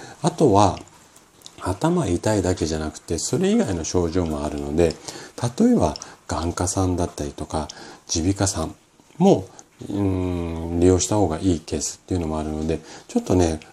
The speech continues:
このあたりは診療科目にばらつきがある。これが頭痛の特徴かなというふうに思います。で、病院で、まあ、片頭痛だよ、それ以外の頭痛もそうなんですが、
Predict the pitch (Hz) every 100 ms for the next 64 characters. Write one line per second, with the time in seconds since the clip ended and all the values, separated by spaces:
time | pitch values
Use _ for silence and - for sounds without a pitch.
0 | - 113 120 131 - 85 82 85 - -
1 | - - 101 113 120 113 - 120 92 -
2 | 73 69 73 90 - - 113 113 92 82
3 | - _ - 123 143 147 135 131 120 90
4 | 87 - 90 85 80 82 - 87 80 82
5 | 95 98 95 - 78 73 80 71 67 67
6 | 67 - - - - - - - - -
7 | - - 104 98 - - - - 113 156
8 | 180 185 185 180 180 139 - 113 95 -
9 | - - 85 85 87 95 92 85 76 73
10 | 76 - - 87 80 87 107 85 76 71
11 | - 80 76 - 82 67 71 71 104 101